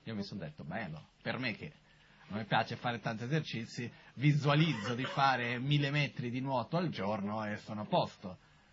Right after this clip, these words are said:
Eppure è faticoso pure mettersi a visualizzare, eh? Uno sta lì fermo, si visualizza, che piscine, movimento il braccio, la ga-, quasi quasi è più facile farlo. Però quello che succede con tutto questo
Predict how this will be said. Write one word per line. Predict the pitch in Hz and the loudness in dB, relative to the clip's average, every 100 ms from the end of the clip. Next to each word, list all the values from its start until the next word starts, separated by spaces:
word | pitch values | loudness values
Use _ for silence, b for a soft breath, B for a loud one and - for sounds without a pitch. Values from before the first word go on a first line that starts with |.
| _ | _
Eppure | 160 247 135 | -4 -2 -2
è | |
faticoso | 139 151 143 175 127 | 0 -2 0 -2 -4
pure | - 139 | -2 -4
mettersi | 120 120 - - | -4 -6 -8 -6
a | 104 | -6
visualizzare, | 101 - 95 160 131 98 | -6 -6 -8 -4 -2 -2
eh? | 90 104 - B B B - | -4 -6 -8 B B B -6
Uno | 120 143 | -2 -2
sta | - | -2
lì | 127 | -4
fermo, | 151 123 113 113 117 | -4 -4 -4 -6 -10
si | - 113 | -10 -10
visualizza, | 110 104 113 107 107 104 104 110 107 | -10 -10 -10 -10 -10 -12 -12 -14 -12
che | 107 104 | -12 -14
piscine, | 110 101 107 101 107 | -12 -10 -8 -6 -6
movimento | 107 104 107 107 101 | -8 -8 -8 -10 -8
il | 104 | -8
braccio, | 95 107 104 - | -2 -2 -2 -6
la | 107 | -8
ga-, | 104 104 - B B | -6 -8 -8 B B
quasi | 143 151 | 0 4
quasi | 165 190 | 4 4
è | |
più | 117 | 2
facile | 120 113 - 113 | -2 -4 -6 -2
farlo. | 139 - 85 B B B B _ _ - _ - - - | -2 -2 -8 B B B B _ _ -20 _ -20 -20 -2
Però | 151 | -2
quello | 151 240 180 | 2 2 2
che | 147 | -2
succede | - 127 - 131 98 98 | -4 -8 -6 -4 -4 -6
con | 107 110 | -8 -10
tutto | 107 101 | -10 -10
questo | - 113 87 - 139 | -8 -8 -8 -10 -8